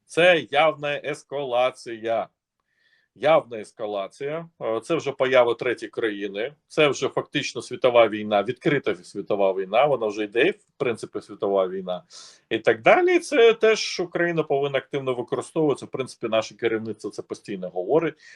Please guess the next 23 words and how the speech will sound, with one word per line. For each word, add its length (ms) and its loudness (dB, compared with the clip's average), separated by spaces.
е, 120 2
що 220 0
от 140 0
тут 140 -10
Північна 420 -8
Корея, 360 2
тут 160 -8
вже 120 -10
третя 320 -2
світова 440 0
війна 280 0
почалась 520 -2
і 40 -14
так 260 -8
далі. 240 -10
Е, 120 6
тому 400 -4
тиснути, 520 0
тиснути 460 -2
по 120 -6
всіх 300 -8
напрямках 840 2
і, 480 -6